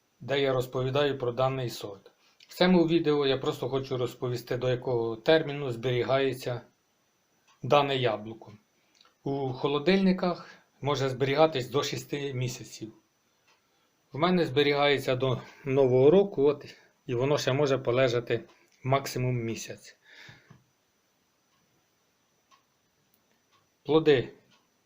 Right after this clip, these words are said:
мають красиве, красиве забарвлення, жовто-зелене,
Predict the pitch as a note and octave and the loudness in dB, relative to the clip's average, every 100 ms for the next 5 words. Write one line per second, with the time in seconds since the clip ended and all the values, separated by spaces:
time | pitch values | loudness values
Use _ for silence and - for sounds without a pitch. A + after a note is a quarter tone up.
0 | _ C3 C3 B2+ - - B2+ - B2+ A#2+ | _ -2 0 0 -4 -6 -4 -4 -4 -4
1 | - - C3 - C3 A#2+ A#2+ C#3+ E3+ E3+ | -6 -4 -2 0 0 0 0 4 4 2
2 | E3 D#3+ D#3 - _ _ _ _ _ _ | -2 -4 -10 -14 _ _ _ _ _ _
3 | _ _ _ _ _ _ _ - B2+ C#3+ | _ _ _ _ _ _ _ -8 2 2
4 | A#2 B2+ A#2 C3 E3+ D#3+ | 2 -2 0 0 0 -2